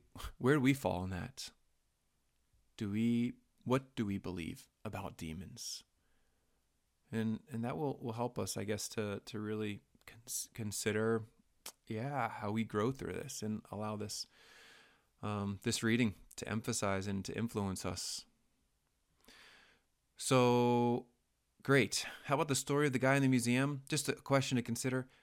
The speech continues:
How can Satan use common distractions to create detours in the course of our daily lives to keep us away from where we really need to be? How the Lord's calling us to be faithful and to trust in him.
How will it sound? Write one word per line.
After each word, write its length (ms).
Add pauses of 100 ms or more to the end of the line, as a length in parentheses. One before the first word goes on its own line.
(100)
How 180
can 160
Satan 400
use 180
common 460
distractions 800
to 100
create 380
detours 720 (240)
in 100
the 60
course 520
of 140 (140)
our 200
daily 380
lives 640
to 100
keep 260
us 240
away 280
from 320 (480)
where 160
we 140
really 360
need 240
to 100
be? 360 (880)
How 380
the 100
Lord's 220
calling 280
us 180
to 140
be 220
faithful 640
and 100
to 80
trust 420
in 120
him. 260